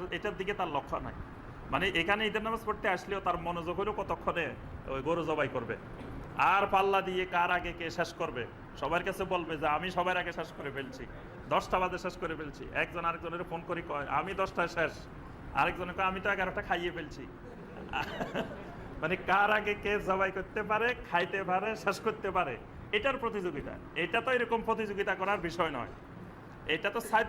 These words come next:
দিন পর্যন্ত ইসলাম যেখানে আপনাকে সময় দিছে, আপনি আস্তে ধীরে করেন, আজকে পারলে আজকে করেন, কালকে পারলে কালকে করেন, যে সময় পারেন সে সময় করেন, হ্যাঁ, আল্লাহর হুকুমটা একটা হুকুম পালন করবেন।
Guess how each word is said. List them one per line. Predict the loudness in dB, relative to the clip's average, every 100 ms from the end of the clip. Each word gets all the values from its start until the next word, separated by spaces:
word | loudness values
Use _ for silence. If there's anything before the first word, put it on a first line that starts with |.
| 0
দিন | -2 -2
পর্যন্ত | -2 -2 0
ইসলাম | 0 2 0 2
যেখানে | -2 0 0
আপনাকে | 0 0 0
সময় | 2 2 0
দিছে, | -4 -4 -4 -6 -4
আপনি | 0 0 2
আস্তে | 2 2 -2
ধীরে | -2 -2
করেন, | -2 -2 0
আজকে | -2 0 0
পারলে | 0 0
আজকে | -2 -4
করেন, | -4 -2 -2 -4 -10 0
কালকে | 0 2 0
পারলে | -2 -2
কালকে | 0 0 -2
করেন, | -4 -4 -2
যে | -2 0
সময় | 0 -2 0
পারেন | -2 -2
সে | -4
সময় | -4 -2 0
করেন, | 0 0 -4 -10 -6
হ্যাঁ, | -2 0 0 2
আল্লাহর | 4 6 4
হুকুমটা | 4 2 2 2
একটা | 2 2 0 0 0 -6 -6
হুকুম | -2 0
পালন | 2 0 0
করবেন। | -2 -2